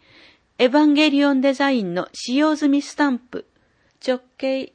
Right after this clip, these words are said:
約二センチメートルも制作しました。設置開始日、令和三年十二月二十四日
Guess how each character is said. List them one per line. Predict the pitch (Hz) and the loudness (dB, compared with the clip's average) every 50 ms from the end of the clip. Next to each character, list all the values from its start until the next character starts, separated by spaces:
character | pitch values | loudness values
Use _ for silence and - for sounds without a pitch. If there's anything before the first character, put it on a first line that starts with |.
| _ - | _ -10
約 | - 254 254 262 - 208 - | -8 -8 -8 -6 -8 -8 -8
二 | - 202 233 | -8 -10 -10
セ | - - 277 277 | -6 -4 -4 -4
ン | 285 | -4
チ | 277 - 294 | -6 -6 -4
メ | 269 269 262 247 | -4 -2 -2 -4
ー | 240 | -8
ト | - - 190 | -8 -12 -12
ル | 185 - - - _ _ _ _ _ - | -12 -12 -14 -18 _ _ _ _ _ -12
も | 220 226 - - | -12 -12 -12 -12
制 | - - 262 269 | -6 -4 -4 -4
作 | 269 - 269 254 254 - 247 | -4 -6 -8 -8 -6 -8 -10
し | - - 240 | -8 -8 -8
ま | 233 233 240 | -8 -8 -8
し | - - - | -12 -16 -18
た。 | - - 180 - _ _ _ _ _ _ _ _ _ _ _ _ _ _ _ _ _ _ _ _ _ _ _ _ | -14 -14 -14 -14 _ _ _ _ _ _ _ _ _ _ _ _ _ _ _ _ _ _ _ _ _ _ _ _
設 | - - - 262 269 262 - - - 302 | -12 -4 0 0 0 0 -2 -8 -8 -8
置 | 294 | -8
開 | - - - 285 294 294 | -8 -8 -6 -4 -4 -4
始 | - - - 262 208 | -4 -4 -6 -6 -4
日、 | 196 160 - _ _ _ _ _ _ _ _ _ _ _ _ _ _ - | -4 -8 -8 _ _ _ _ _ _ _ _ _ _ _ _ _ _ -2
令 | 233 302 320 302 | 0 2 2 2
和 | 262 240 220 | 2 0 -2
三 | 214 - 233 226 226 220 220 214 | -4 -6 -8 -6 -6 -6 -8 -6
年 | 208 214 208 196 - _ _ _ _ - | -6 -8 -8 -10 -12 _ _ _ _ -14
十 | 190 208 277 294 302 294 | -6 -2 0 2 2 2
二 | 294 285 | 2 2
月 | 277 294 285 - 277 269 | 2 0 -2 -2 -2 0
二 | 269 302 302 | 2 2 2
十 | 277 269 240 202 180 | 2 0 -2 -2 0
四 | 185 196 190 - _ _ | -2 -4 -6 -8 _ _
日 | - 220 208 | -8 -8 -8